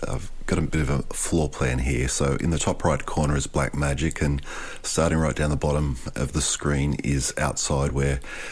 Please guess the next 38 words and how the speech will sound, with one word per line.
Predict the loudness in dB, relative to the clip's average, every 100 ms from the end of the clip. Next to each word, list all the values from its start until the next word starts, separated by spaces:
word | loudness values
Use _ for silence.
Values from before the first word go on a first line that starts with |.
| -8 -2
where | 0
the | 2
two | 2 2
teams | 2 2 0 0
were | 0
met. | 2 0 -2
So | 2 4 4 2 0 -4
it's | 0 0 2
working | 4 6 4 4
your | 4
way | 4 2 2
through | 0 0 4 4
these | 4 2 0
halls | 0 2 2 0
and | 0
actually | 0 -2
trying | 0 0 0
to | 0
cover | 0 0 -2 -4 -12 -12 -12 -2
as | 2
much | 2 2
as | 2
you | 2
can, | 2 2 2
but | 2
at | 0
the | 0
same | 2 2 2
time, | 2 2 2 0 -4 -8 -4
um, | -2 0 0 2
really, | 2 2 0 -6 -14 -14 -10 -4
uh, | -2
getting | 2 4 4
to | 2 -2 0
enough | 2 4 2
time | -2 0 2
within | 2 2 0 -2 0
each | 0 0 -4